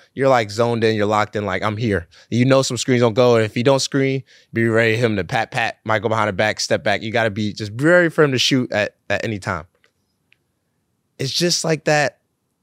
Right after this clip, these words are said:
Just guard him off ball.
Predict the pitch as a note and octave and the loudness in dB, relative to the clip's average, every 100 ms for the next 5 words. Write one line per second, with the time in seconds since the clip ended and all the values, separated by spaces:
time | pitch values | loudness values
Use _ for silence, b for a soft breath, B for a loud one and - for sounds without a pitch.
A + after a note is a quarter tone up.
0 | _ - E3 - - - _ _ _ _ | _ -4 -2 -2 -4 -8 _ _ _ _
1 | _ _ _ _ _ _ _ _ _ _ | _ _ _ _ _ _ _ _ _ _
2 | _ _ B2 A2+ D3+ E3+ F#3 D3+ - A#2 | _ _ -20 -2 2 4 2 0 2 2
3 | A2+ - G2+ F#2 F2 | 2 0 0 0 -2